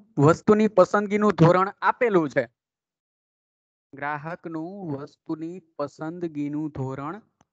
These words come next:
આપેલું છે અને એમાં ફેરફાર થતો નથી. દાખલા તરીકે ગ્રાહકની વસ્તીનું પસ-, અ, ગ્રાહકની વસ્તીનું પસંદગીનું ધોરણ એટલે શું? તો કે દાખલા તરીકે ગ્રાહક છે એ એ, બી અને સી વસ્તુ ખરીદે છે તો આને શું કહેવાય?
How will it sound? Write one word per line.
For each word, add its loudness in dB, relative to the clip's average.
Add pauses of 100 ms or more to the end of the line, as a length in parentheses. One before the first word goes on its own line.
(280)
આપેલું -6
છે -10
અને -10
એમાં -4
ફેરફાર -2
થતો -6
નથી. -10
દાખલા -4
તરીકે -8
ગ્રાહકની -4
વસ્તીનું -10
પસ-, -10
અ, -6
ગ્રાહકની -2
વસ્તીનું -6
પસંદગીનું -8
ધોરણ -6
એટલે -8
શું? -10 (240)
તો -2
કે -2
દાખલા 0
તરીકે -8
ગ્રાહક -4
છે 0
એ -8 (500)
એ, -8
બી -4 (120)
અને -8 (720)
સી 2
વસ્તુ -2 (180)
ખરીદે 0
છે -6 (420)
તો -8
આને -4
શું -8
કહેવાય? -4